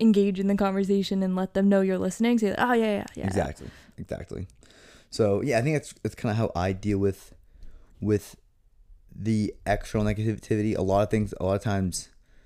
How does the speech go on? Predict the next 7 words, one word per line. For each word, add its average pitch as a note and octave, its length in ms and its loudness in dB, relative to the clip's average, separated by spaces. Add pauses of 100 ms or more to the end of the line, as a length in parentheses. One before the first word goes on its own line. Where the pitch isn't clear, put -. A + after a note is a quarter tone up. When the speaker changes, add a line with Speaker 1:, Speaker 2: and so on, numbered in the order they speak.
(320)
Speaker 2:
um, E2 540 -2 (840)
I, B2+ 100 0 (200)
I B2+ 80 0
think D#3+ 180 2
it's E3+ 80 -2
important A#2 520 0
to, G#2+ 260 -4